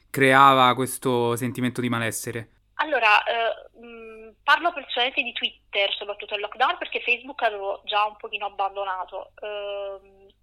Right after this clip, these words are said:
Speaker 2: Twitter è, secondo me, il covo, e mi ci met-,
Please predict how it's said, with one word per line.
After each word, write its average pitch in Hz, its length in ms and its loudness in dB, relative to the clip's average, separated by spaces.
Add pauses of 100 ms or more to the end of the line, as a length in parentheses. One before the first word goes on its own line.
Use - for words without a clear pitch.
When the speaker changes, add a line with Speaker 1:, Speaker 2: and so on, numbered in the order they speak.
(180)
Speaker 2:
Twitter 359 560 0 (160)
è, 254 300 4 (140)
secondo 233 420 -8
me, 285 440 2
il 226 440 -12
covo, 240 680 -2
e 226 100 2
mi 214 120 -4
ci 214 100 6
met-, 214 200 0